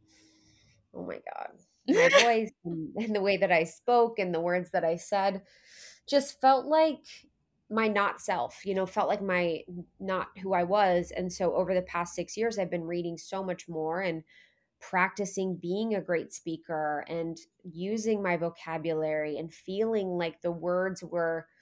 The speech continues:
Speaker 1: sufficient enough for what I was trying to convey. And so literacy has been huge. Also, the fact that we interview authors all the time and we talk about health and wellness and spirituality. So we have to stay abreast of, like, the most beautiful texts and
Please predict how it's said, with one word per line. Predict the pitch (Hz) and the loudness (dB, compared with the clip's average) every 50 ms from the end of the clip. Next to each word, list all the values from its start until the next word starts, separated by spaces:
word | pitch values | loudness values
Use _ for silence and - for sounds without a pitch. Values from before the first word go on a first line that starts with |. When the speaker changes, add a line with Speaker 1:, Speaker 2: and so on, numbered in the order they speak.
| _ _ _ | _ _ _
Speaker 1:
sufficient | - - - 202 202 - 196 190 190 - 196 190 | -8 -4 -4 -4 -2 0 -2 -2 0 -2 -2 0
enough | 180 180 170 165 165 - - - - | 0 2 2 0 0 -2 -6 -8 -4
for | 180 175 175 170 165 165 165 156 143 156 | -2 0 0 2 2 2 0 -2 -2 0
what | 180 170 | 0 0
I | 165 165 | 2 0
was | 165 156 170 - | 0 -2 -4 -8
trying | - - 190 180 180 180 | -8 -4 -4 -2 -2 -4
to | - - | -6 -10
convey. | - - 170 160 143 165 165 175 180 180 170 151 | -8 -8 -8 -4 -4 -2 0 2 2 2 2 0
And | 151 160 160 156 | -2 -4 -6 -6
so | - 165 165 165 160 - - - - _ - | -4 -2 -2 -2 -4 -6 -14 -20 -18 _ -4
literacy | 185 202 196 208 214 208 - - 202 | 0 2 2 2 2 0 -2 -4 -6
has | 185 180 | -6 -4
been | - 180 165 156 | -4 -4 -4 -4
huge. | 156 202 214 170 131 135 - - | -4 -4 -2 -2 -2 -4 -6 -4
Also, | - 175 180 180 - 190 180 170 165 170 - _ _ _ _ _ - | -2 -2 -2 -2 0 0 2 2 2 0 -4 _ _ _ _ _ -4
the | 190 | -4
fact | 185 - - 165 156 170 - - | -2 0 0 0 0 0 0 0
that | 180 160 | 0 0
we | 160 175 | 0 0
interview | 151 180 180 190 196 175 160 180 165 | -2 -2 -2 -2 -2 -4 -4 -4 -2
authors | - 160 160 170 175 175 170 156 | -2 -2 -2 -2 -2 -4 -4 -2
all | 170 151 156 | -4 -4 -4
the | 170 | -4
time | 165 - 180 156 151 160 185 214 214 | -6 -6 -6 -4 -2 -2 -2 -2 -2
and | 190 170 | -2 -4
we | 160 | -4
talk | 160 - 165 165 165 | -6 -6 -6 -6 -6
about | - 151 160 - 156 | -4 -4 -4 -4 -4
health | 160 156 156 - | -4 -6 -6 -8
and | 165 | -8
wellness | 190 208 226 220 208 - | -8 -6 -6 -8 -8 -10
and | 170 151 | -12 -14
spirituality. | - - 160 151 156 - 180 185 180 190 185 190 202 196 - - - _ | -10 -8 -6 -6 -6 -6 -6 -4 -4 -4 -4 -6 -8 -10 -12 -16 -20 _
So | - - 208 | -8 -6 -6
we | 202 190 | -4 -4
have | 208 185 202 208 | -4 -4 -4 -4
to | - | -6
stay | 233 - - 185 | -8 -4 -2 -2
abreast | 175 151 - 165 160 160 165 - - | -2 0 0 0 0 0 -2 -4 -8
of, | 170 151 - | -8 -6 -4
like, | 165 160 156 - | -4 -6 -4 -6
the | 170 165 | -6 -4
most | 160 160 160 160 - - - | -2 -2 -2 -4 -6 -12 -10
beautiful | 160 165 170 160 - - 160 165 | -8 -6 -6 -6 -6 -8 -10 -12
texts | - - 156 160 160 - - - - - | -8 -6 -6 -6 -6 -8 -12 -14 -10 -8
and | 165 156 160 156 | -6 -6 -8 -10